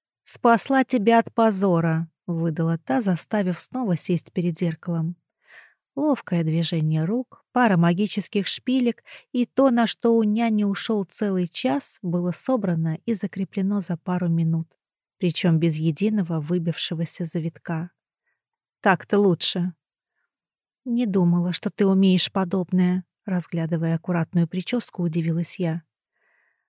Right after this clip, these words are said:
«А тебе вообще не свойственно думать, как я погляжу», бросила она, отойдя к окну. «За причёску, конечно, спасибо,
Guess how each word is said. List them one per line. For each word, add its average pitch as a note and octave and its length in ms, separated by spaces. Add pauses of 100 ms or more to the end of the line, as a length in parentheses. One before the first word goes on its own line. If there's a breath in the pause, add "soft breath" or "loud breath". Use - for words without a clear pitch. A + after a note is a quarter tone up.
(260)
«А B3+ 120
тебе A3 280
вообще G#3+ 320
не A3+ 140
свойственно F3+ 640
думать, D#3+ 480
как - 260
я G3 160
погляжу», G3 720 (360)
бросила F3+ 600
она, F3+ 280
отойдя E3 420
к - 100
окну. F3 400 (500)
«За F#3+ 140
причёску, G3+ 520
конечно, F#3+ 480
спасибо, F3+ 680